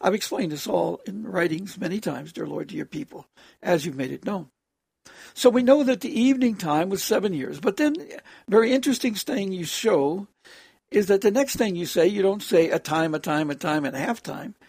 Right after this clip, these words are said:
Instead, you say a time, a times. And by doing so, you show us that the relationship between the seven years of the night and the seven years of the morning are intertwined.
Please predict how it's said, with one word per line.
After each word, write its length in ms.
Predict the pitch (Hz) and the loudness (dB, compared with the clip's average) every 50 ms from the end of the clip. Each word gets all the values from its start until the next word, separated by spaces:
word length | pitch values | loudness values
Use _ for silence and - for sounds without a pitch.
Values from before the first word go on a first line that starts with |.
| - - _ - | -20 -20 _ -12
Instead, 380 | - 190 - - - 370 311 285 | -8 -4 -2 2 2 2 2 2
you 100 | 240 208 | 0 0
say 240 | - - 202 - - | 0 0 -2 0 0
a 80 | 156 | 0
time, 400 | - - 185 190 180 170 180 - - | -2 -2 -2 -2 0 0 -2 -4 -6
a 60 | 170 | -10
times. 640 | - - - 277 285 240 156 113 - - - - - _ _ _ _ _ _ _ - - - - - - - _ - | -6 0 2 2 4 4 2 -2 -6 -10 -14 -14 -16 _ _ _ _ _ _ _ -20 -20 -20 -20 -20 -20 -16 _ -2
And 120 | 214 214 190 | 0 2 4
by 140 | 233 - | 6 4
doing 360 | 208 196 302 320 349 330 277 233 | 4 2 0 0 0 0 0 -2
so, 400 | - - - 165 156 160 185 214 | -2 -2 -2 0 2 2 2 0
you 160 | 185 175 196 | -2 -4 -6
show 360 | - - - 294 302 254 175 | -4 -2 0 2 4 6 6
us 220 | 160 175 165 - | 6 6 4 0
that 220 | - - - 180 - | -2 -2 -2 -2 -2
the 100 | - 170 | -4 -2
relationship 920 | 170 180 185 - - 392 262 - - 233 208 - - 208 - - - - _ _ _ _ _ _ _ _ - _ _ _ _ _ - | 0 0 0 2 2 2 2 0 -4 -8 -8 -6 -4 -4 -4 -4 -6 -12 _ _ _ _ _ _ _ _ -20 _ _ _ _ _ -2
between 420 | 202 196 - 202 226 220 214 196 | -2 -2 -2 -2 -2 -2 -2 -2
the 100 | 196 180 | -2 -2
seven 380 | - - 285 277 269 302 277 262 | 0 2 4 4 4 4 2 0
years 640 | 220 185 170 175 185 180 - - - - - - - _ _ _ _ _ _ _ - - | 0 0 0 0 0 -2 -2 -2 -2 -2 -4 -8 -12 _ _ _ _ _ _ _ -2 -2
of 120 | 185 156 | 2 4
the 100 | 170 160 | 4 4
night 440 | 170 226 220 180 139 - - - - - _ _ _ _ _ _ _ _ _ _ _ _ _ _ _ _ _ - | 4 4 2 2 2 0 -4 -12 -20 -20 _ _ _ _ _ _ _ _ _ _ _ _ _ _ _ _ _ -6
and 140 | 226 175 | -4 -4
the 60 | 180 170 | -2 0
seven 300 | - 233 220 - 220 202 | 2 2 2 0 0 -2
years 280 | 208 214 196 160 196 | 0 2 2 4 2
of 60 | 196 | 2
the 60 | 165 156 | 2 2
morning 360 | 165 208 214 196 170 160 165 | 2 2 2 2 0 0 0
are 120 | 151 156 | 0 0
intertwined. 920 | 156 - 202 - - 233 220 - - - 240 269 226 196 - 135 135 - | 0 -2 -4 -6 -6 -8 -8 -8 -8 -6 -4 -4 -4 -4 -6 -8 -12 -18